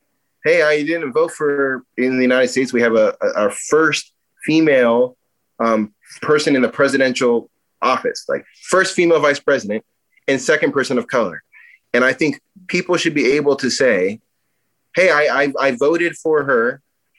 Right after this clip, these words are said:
and I don't agree with all her policies," or, "Hey, I didn't vote for her and I'm really pr-, happy to see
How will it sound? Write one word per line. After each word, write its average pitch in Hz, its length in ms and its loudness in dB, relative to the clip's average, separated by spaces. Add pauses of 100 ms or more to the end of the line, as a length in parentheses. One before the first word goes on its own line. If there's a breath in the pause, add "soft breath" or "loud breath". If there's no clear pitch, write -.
(300)
and 143 180 2
I 139 60 2
don't 139 160 2
agree 131 180 0
with 127 100 0
all 120 120 2
her 117 100 2
policies," 101 680 -2
or, 104 380 4 (200 loud breath)
"Hey, 175 140 4
I 95 100 2
didn't 170 320 0
vote 143 220 0
for 120 120 0
her 117 320 0 (160)
and 135 140 0
I'm 120 220 0
really 139 320 2
pr-, 123 200 -6
happy 110 540 -2
to 98 100 -12
see 85 460 -4